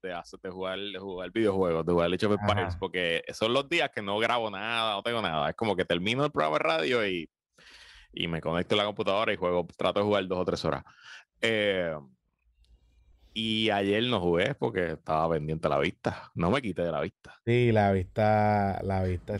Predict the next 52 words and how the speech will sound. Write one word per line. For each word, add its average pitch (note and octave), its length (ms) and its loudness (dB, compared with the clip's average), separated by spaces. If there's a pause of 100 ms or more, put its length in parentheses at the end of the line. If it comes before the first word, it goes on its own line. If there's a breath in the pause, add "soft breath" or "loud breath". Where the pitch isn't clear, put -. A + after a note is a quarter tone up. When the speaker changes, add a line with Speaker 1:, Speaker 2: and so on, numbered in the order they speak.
(120)
Speaker 1:
La F#2 160 2
vi G#2+ 120 4
Speaker 2:
estuvo G#2+ 160 4
Speaker 1:
completa - 260 2
hasta - 180 -2
las F2+ 180 0
nueve G2 320 2
de C3+ 80 0
la A2 140 -2
noche, B2 300 -2
nueve G2 160 0
y A2 40 0
media, A2+ 280 2
lo F2+ 100 -6
que E2+ 80 -8
duró. F2+ 400 -2
Speaker 2:
Sí, C3+ 440 2
yo, C3 260 4
yo D3 160 6
estuve, F3+ 500 8
yo C3+ 100 4
estuve F3+ 200 4
entrando D#3 280 2
y D#3+ 40 -2
saliendo, E3 420 2
pero A#2+ 140 4
le G#2+ 80 6
daba G#2 160 6
para B2+ 140 6
atrás B2 160 4
y B2 40 2
para A#2+ 120 4
adelante. G2 440 0 (840)
Le A2 120 0
daba G2+ 200 4
para G#2+ 100 0
atrás A2 160 2
y - 20 2
para G2+ 180 2
adelante. F2+ 320 -6 (180)
Este, G2 960 0 (520 soft breath)
ok, C3+ 140 2
¿de A#2 180 4
qué F#3+ 100 6
vista G#3+ 160 6
estamos G3+ 260 6
hablando? A2 280 6
Estamos G#2+ 220 0
hablando D#3 200 6
de E3+ 80 8
la C#3 80 8
vista, A#2 500 4